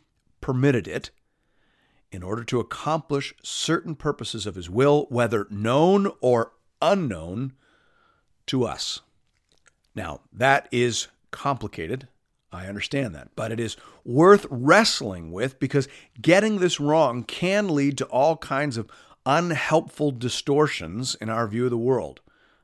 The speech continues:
our estimation of the devil, and ultimately even our worship of God. So it is worth spending a little time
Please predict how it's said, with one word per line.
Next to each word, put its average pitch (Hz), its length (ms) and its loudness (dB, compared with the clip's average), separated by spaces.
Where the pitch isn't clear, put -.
our 90 300 -6
estimation 104 640 -6
of 98 120 -10
the 101 60 -10
devil, 95 400 -6
and 127 240 0
ultimately 131 560 2
even 123 300 -2
our 110 180 0
worship 113 320 -4
of 104 140 -8
God. 92 320 -6
So 113 240 -6
it 135 100 4
is 117 160 0
worth 160 480 4
spending 156 600 -4
a 147 40 -2
little 147 200 -4
time 110 500 -6